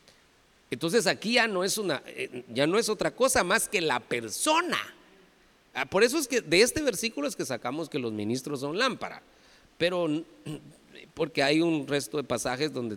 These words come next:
eh, hay otros pasajes donde habla de, de ministros, luz. Pero, ah, yo lo quiero enfocar a la casa, ¿verdad? Que en la casa haya uno.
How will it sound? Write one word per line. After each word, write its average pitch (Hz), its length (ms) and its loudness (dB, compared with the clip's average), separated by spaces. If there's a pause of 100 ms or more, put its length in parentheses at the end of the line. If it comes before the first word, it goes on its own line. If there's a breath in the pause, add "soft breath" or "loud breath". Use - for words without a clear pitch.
(100)
eh, 107 180 -6
hay 127 120 4
otros 147 220 -4
pasajes 123 320 -4
donde 117 240 -6
habla 127 220 -4
de, 113 280 -6
de 113 100 -2
ministros, 127 560 -4
luz. 123 300 -6 (720 loud breath)
Pero, 330 360 0 (280)
ah, - 200 -4
yo 147 200 0
lo 214 120 0
quiero 208 180 0
enfocar 120 480 -4 (100)
a 139 100 -8
la 160 120 -4
casa, 294 380 -8
¿verdad? 104 240 -6
Que - 80 -4
en 135 80 0
la 127 100 -2
casa 190 360 2
haya 208 200 2
uno. 320 340 0